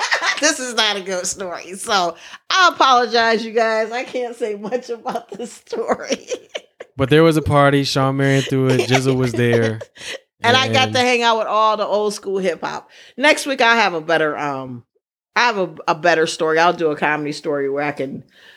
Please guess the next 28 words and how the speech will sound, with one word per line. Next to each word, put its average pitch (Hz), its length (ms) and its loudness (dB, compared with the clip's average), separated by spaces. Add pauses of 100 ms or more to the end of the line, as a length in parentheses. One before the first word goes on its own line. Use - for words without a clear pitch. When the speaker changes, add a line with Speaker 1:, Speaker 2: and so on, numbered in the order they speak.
(180)
Speaker 1:
where 151 120 2
I 147 60 4
can 143 220 2
really 135 180 2
tell 131 260 0
more 139 280 -8
to 131 220 -6
it. 120 60 -2
Speaker 2:
Where 113 120 6
you 110 80 4
can 110 80 4
actually 107 240 -2
say 107 240 -4
something 107 360 -10
Speaker 1:
Where 247 120 6
I 233 60 2
can 214 120 0
say 214 220 2
Speaker 2:
on - 100 6
Speaker 1:
something, 196 120 6 (100)
Speaker 2:
record. 117 180 4
Speaker 1:
'cause - 80 -8
I, 233 400 -2
something 262 340 0
on 226 160 4
record, 208 360 0
'cause 208 140 2
I, 240 160 2